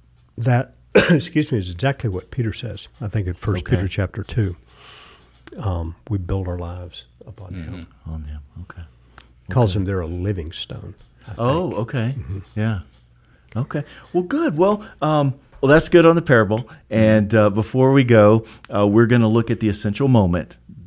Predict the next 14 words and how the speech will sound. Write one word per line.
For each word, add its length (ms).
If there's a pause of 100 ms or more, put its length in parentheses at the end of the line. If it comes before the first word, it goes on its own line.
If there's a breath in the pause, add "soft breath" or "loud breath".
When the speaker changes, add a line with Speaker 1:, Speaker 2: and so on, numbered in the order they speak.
(100)
Speaker 2:
this 240
week. 300
And, 180
and 160
this 180
week's 200
essential 380
moment 340
really 220
still 240
comes 260
from 140
chapter 300
twenty, 400